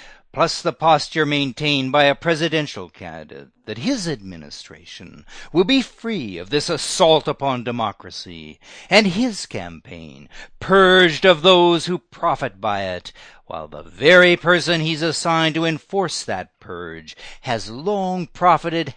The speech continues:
handsomely from such influence peddling himself, reminds one again of just how difficult eradicating this plague will be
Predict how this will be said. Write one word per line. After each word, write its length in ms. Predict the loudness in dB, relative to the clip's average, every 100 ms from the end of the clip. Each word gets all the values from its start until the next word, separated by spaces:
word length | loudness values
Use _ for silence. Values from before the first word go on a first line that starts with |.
| -8
handsomely 880 | -8 -8 -12 -14 -16 -16 -18 -20 -20 -20
from 200 | -16 -14
such 320 | -12 -12 -12 -12
influence 680 | -14 -16 _ -14 -14 -14
peddling 420 | -18 -16 -16 -16 -18
himself, 880 | -20 -18 -16 -16 -18 _ _ _ _ _ -20 -20 -16
reminds 720 | -12 -10 -4 2 2 2 -2 -2
one 240 | -2 -2
again 680 | -4 -6 -12 -12 -18 -20 -20
of 140 | -20 -2
just 380 | 2 2 2
how 240 | 2 4 4
difficult 840 | 0 -8 -8 -10 -18 -18 -18 -12
eradicating 720 | -2 6 8 8 4 0 0
this 240 | 0 -4 -6
plague 460 | -6 0 2 0
will 200 | -4 -8
be 480 | -6 -6 -6 -8 -10